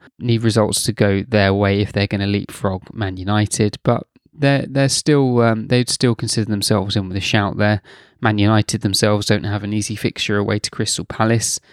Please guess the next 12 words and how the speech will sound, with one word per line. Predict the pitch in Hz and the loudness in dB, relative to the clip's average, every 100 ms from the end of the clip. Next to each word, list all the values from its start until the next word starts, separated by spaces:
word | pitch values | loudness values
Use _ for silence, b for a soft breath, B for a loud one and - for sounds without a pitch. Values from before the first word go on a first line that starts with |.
| b b | b b
Brighton, | 135 131 - - 127 | 2 2 2 0 2
again, | 113 120 120 123 | 0 2 2 2
have | 120 | 0
been | - 110 101 - | 0 0 -2 -8
sort | - - | -4 -4
of | 107 | -2
finishing | - 107 - | -4 -2 -4
the | 104 | -4
season | 98 110 104 104 101 | -2 0 0 -2 -4
reasonably | 110 113 117 110 104 101 | 0 2 2 -2 -2 -2
strongly, | - 107 104 107 117 b b b b b | 0 -2 0 -2 -2 b b b b b
sitting | - - 139 120 | -6 0 0 0